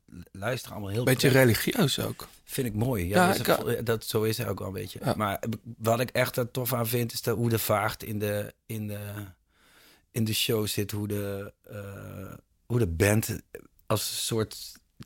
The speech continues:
Speaker 1: team beweegt. Ik heb ooit, eh,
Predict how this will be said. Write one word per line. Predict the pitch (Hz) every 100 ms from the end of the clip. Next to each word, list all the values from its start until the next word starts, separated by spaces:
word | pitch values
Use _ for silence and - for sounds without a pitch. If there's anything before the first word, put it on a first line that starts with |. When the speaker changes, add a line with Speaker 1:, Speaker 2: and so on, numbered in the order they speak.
| -
Speaker 1:
team | 127 120 113
beweegt. | 107 113 110 120 123 - - - -
Ik | - -
heb | 104 -
ooit, | 110 104 -
eh, | 107